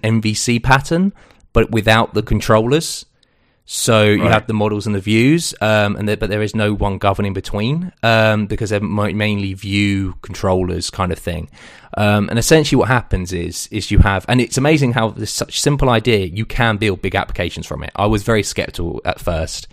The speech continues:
Speaker 1: but you can build big applications from it. And essentially, so you have, the idea is that you have an action. So an action gets called, well, uh, sorry, an ac-, uh, the user instigates an action creator, which creates an action, such as, you know, maybe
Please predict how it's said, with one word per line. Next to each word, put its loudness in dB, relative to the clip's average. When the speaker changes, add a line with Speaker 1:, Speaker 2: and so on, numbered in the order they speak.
Speaker 1:
but -4
you -2
can 6
build -2
big -2
applications -2
from -6
it. -8
And -4
essentially, 0
so -2
you 0
have, 2
the 2
idea 2
is -6
that -12
you -6
have -2
an 0
action. -6
So -2
an -4
action -4
gets -10
called, -6
well, 0
uh, -6
sorry, -4
an 0
ac-, 2
uh, -8
the 0
user 2
instigates -4
an -4
action -2
creator, -2
which -8
creates 0
an -2
action, -4
such -2
as, 0
you -2
know, -2
maybe -2